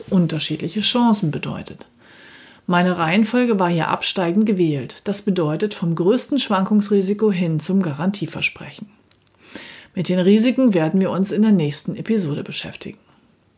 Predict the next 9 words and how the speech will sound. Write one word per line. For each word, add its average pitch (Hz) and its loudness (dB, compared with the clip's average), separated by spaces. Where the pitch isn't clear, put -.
Je - -8
größer 233 4
das 170 0
Risiko, 208 2
desto 240 -2
größer 170 0
ist - -4
die 233 0
Renditeerwartung. 156 0